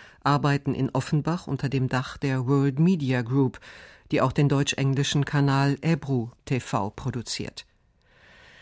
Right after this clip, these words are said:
Ebenfalls kritisch beäugt werden die sogenannten Lichthäuser, studentische Wohngemeinschaften, die der Gülen-Bewegung nahestehen. Die Studenten leben dort eine konservative Form des Islams.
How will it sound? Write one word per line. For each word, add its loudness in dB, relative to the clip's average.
Ebenfalls 2
kritisch -2
beäugt -2
werden 0
die -2
sogenannten 2
Lichthäuser, -2
studentische 0
Wohngemeinschaften, 0
die -4
der -6
Gülen-Bewegung -2
nahestehen. -2
Die 2
Studenten 2
leben 4
dort 0
eine 2
konservative 0
Form -2
des -10
Islams. -4